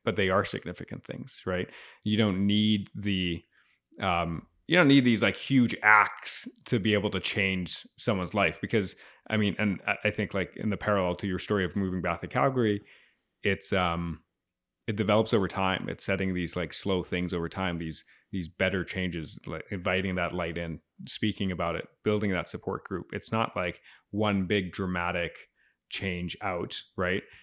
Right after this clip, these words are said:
And in that same way, um, to be kind and make an impact doesn't need to be this dramatic thing.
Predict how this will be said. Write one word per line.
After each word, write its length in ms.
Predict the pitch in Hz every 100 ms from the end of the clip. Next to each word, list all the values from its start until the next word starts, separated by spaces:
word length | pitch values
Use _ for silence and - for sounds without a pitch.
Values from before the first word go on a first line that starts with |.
| _
And 120 | 107
in 80 | 107
that 160 | 101 -
same 220 | 117 104
way, 360 | 104 101 92 - _ _ _ _ -
um, 400 | 101 92 90 87 _ _ _ _ _ - - -
to 100 | 117
be 220 | 98 113
kind 360 | 113 - 104 98
and 100 | 98
make 160 | 95 90
an 80 | 87
impact 400 | 92 87 82 101
doesn't 260 | 90 90
need 160 | 92 87
to 80 | 87
be 120 | 82
this 180 | 78 71
dramatic 520 | - 82 73 - -
thing. 260 | - -